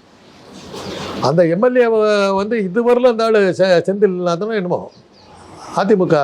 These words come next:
எம் எல் ஏ, வாயை திறக்கலையே. கருப்பு சட்டை போட்டுக்கிட்டு அவரும் கூட போயிட்டு இருக்காரு. கேட்டா, "எனக்கு தெரியாது." எப்படி? அவங்க தலைவர் மாதிரியே, இந்த ஸ்டெர்லைட் ஆலையில சுட்டு கொண்ட போது, நானே டி வியை பார்த்தான் தெரிந்து கொண்டேன்னாரு சீஃப் மினிஸ்டரா இருந்துகிட்டு இருந்த பழனிசாமி.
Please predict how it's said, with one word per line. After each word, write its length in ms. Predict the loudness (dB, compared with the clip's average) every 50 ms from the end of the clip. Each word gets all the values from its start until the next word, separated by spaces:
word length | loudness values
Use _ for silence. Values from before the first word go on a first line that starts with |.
| 2 0 0 -2 -2 -2 -2 -2 -2 -2 -2 0
எம் 160 | 0 2 2 2
எல் 180 | 0 0 0
ஏ, 80 | 0 0 0 0
வாயை 280 | 0 2 2 0 0
திறக்கலையே. 580 | 0 0 0 0 2 2 0 0 0 0 -2 -4 -4 -6 -8 -8 -10 -10 -10 -6 -2
கருப்பு 240 | 0 0 0 2 0
சட்டை 200 | 0 0 0 -2
போட்டுக்கிட்டு 260 | -2 -4 -2 0 0
அவரும் 200 | 2 2 2 2
கூட 140 | 2 0 2
போயிட்டு 280 | 2 0 0 0 0
இருக்காரு. 180 | 0 0 0 -2 -4 -10 -12 -12 -12 -12 -12 -12 -12 -12 -12 -12 -12 -12 -12 -12 -8 -4 -4 -2
கேட்டா, 240 | 0 0 0 2 2
"எனக்கு 260 | 2 2 2 0 0
தெரியாது." 420 | 0 0 0 0 0 0 2 2
எப்படி? 260 | 2 2 2 0 -2 -4 -6 0 2
அவங்க 200 | 4 4 4 4
தலைவர் 320 | 2 4 4 4 4 4
மாதிரியே, 380 | 4 0 0 2 0 0 -2 -4 _ _ _ _ _ _ _ -20 -10 -2 0
இந்த 140 | 2 2 2 2 2 2 2 2 2 0 -2 -2 -2
ஸ்டெர்லைட் 340 | 0 2 2 2 2 2 2
ஆலையில 320 | 2 2 2 0 -2 -2
சுட்டு 220 | -4 -4 -4 -2 -2
கொண்ட 160 | 0 0 0
போது, 360 | -2 -2 -4 -4 -4 -8 -10 _ _ _ _ -4
நானே 300 | -2 0 0 2 2 0
டி 260 | 0 0 -2 -2 0
வியை 160 | 2 2 2
பார்த்தான் 420 | 2 2 0 0 2 0 -2 -2 -2
தெரிந்து 280 | -4 -6 -4 -4 -4
கொண்டேன்னாரு 460 | -4 -4 -4 -4 -6 -4 -2 -4 -4 -4 -4 -4 -4
சீஃப் 120 | -2 -2
மினிஸ்டரா 240 | -4 -6 -6 -2 -2
இருந்துகிட்டு 380 | -2 -2 -2 -6 -10 -10 -8
இருந்த 140 | -6 -6 -4 -4
பழனிசாமி. 580 | -4 -4 -4 -6 -8 -8 -8 -8 -10 -16 -20